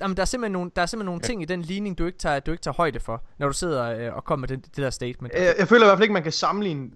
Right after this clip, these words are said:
Speaker 3: øh, det, de laver nu, og så det, de
Speaker 2: Jeg
Speaker 3: har
Speaker 2: synes
Speaker 3: lavet
Speaker 2: bare, det
Speaker 3: forinden.
Speaker 2: sidste år har jeg været mere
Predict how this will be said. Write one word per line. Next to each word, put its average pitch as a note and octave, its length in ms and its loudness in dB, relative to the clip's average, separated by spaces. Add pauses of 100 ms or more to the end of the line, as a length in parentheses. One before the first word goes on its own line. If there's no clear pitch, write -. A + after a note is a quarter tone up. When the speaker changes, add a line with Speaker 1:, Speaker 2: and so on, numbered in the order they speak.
(180)
Speaker 3:
øh, C#3+ 200 -4
det, C3+ 120 -6
de E3 180 2
laver D3+ 260 8
nu, D#3+ 220 4
og C#3+ 80 0
så D3 80 -6
det, C#3 140 -4
de D3 40 2
Speaker 2:
Jeg C#3+ 80 8
Speaker 3:
har C3 60 6
Speaker 2:
synes C3+ 160 2
Speaker 3:
lavet D#3 120 2
Speaker 2:
bare, E3+ 140 8
det E3 60 6
Speaker 3:
forinden. C#3 160 4
Speaker 2:
sidste E3+ 400 -2
år A#2+ 360 2 (240)
har - 160 0
jeg C3+ 240 4
været B2+ 220 4
mere D3+ 360 0